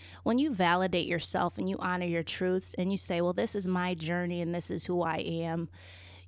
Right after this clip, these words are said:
you can move further in life and be a peaceful, happier person, knowing that everything that did happen was meant to happen, and it didn't happen to you, it happened for you.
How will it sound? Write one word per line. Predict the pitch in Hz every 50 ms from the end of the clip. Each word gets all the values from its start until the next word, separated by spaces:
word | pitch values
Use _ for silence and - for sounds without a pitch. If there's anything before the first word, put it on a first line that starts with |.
| -
you | - 190 208 214
can | - 247 233 202 185 160
move | 175 180 196 196 185 156
further | - - - 175 175 170 151 - 95 -
in | - 156 156
life | 156 - - - - - - - - - - - - - - - - - - - - - - - - - - -
and | 196 190 185 170
be | 165 185 185 180 175 - -
a | - 175
peaceful, | - - - 208 185 - - - 185 175 165
happier | 156 165 175 170 170 - - 170 165 165 165 160 160 160 - -
person, | - - - 196 190 165 156 - - - - - - 160 - - - - - - - - - - - -
knowing | - 196 190 190 190 190 190
that | 180 - -
everything | 180 180 190 196 196 - 202 190
that | 180 170 147
did | 156 - 185 185
happen | 175 180 180 180 180 - 196 190 180
was | 170 180 170 -
meant | - 175 175 180 170 -
to | - 180
happen, | 190 170 160 175 185 - - - - - - 165 175 - - -
and | 196 196
it | 208 -
didn't | - 214 220 196
happen | 196 175 175 175 - - 175 175
to | - - - 220
you, | 208 196 180 175
it | 165
happened | 170 170 170 165 - 185 185 170 -
for | - - 190 180 175 175
you. | 170 160 156 -